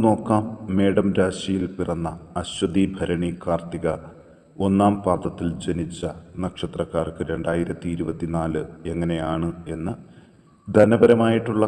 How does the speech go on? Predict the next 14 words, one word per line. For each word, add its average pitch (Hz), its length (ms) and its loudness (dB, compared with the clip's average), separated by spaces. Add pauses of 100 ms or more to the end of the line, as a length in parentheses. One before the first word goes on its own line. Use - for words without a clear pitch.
കാര്യത്തിൽ 95 500 2 (720)
യാതൊരുവിധ 98 720 2 (480)
ക്ലേശങ്ങളും 90 760 0 (220)
ഇവർക്ക് 82 380 -4 (200)
അനുഭവപ്പെടില്ല. 85 760 -2 (760)
ധനത്തെ 95 340 2 (120)
സംബന്ധിച്ചിട്ടുള്ള 87 720 -2 (140)
കലഹങ്ങളും 87 580 -2 (240)
വിട്ടൊഴിയും. 80 500 -4 (840)
ഗവൺമെന്റിൽ 123 720 8
നിന്ന് 120 260 6
കിട്ടേണ്ട 101 440 4 (600)
ആനുകൂല്യങ്ങൾ 95 840 2 (340)
കൃത്യസമയത്ത് 95 960 -2